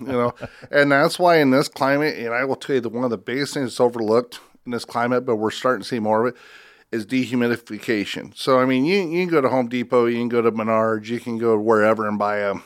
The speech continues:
portable dehumidifier, but there's a lot of products that are what they call whole house dehumidification, where you can hook it into the duct system, because humidity is the biggest culprit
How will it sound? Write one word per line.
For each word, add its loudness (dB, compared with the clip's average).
portable 0
dehumidifier, 2
but 2
there's 0
a 0
lot 6
of 0
products 0
that 0
are -2
what 0
they -4
call -2
whole 0
house 0
dehumidification, -2
where -2
you -4
can -8
hook -6
it -6
into -6
the -8
duct -8
system, -8
because -2
humidity 2
is 0
the 0
biggest -4
culprit -6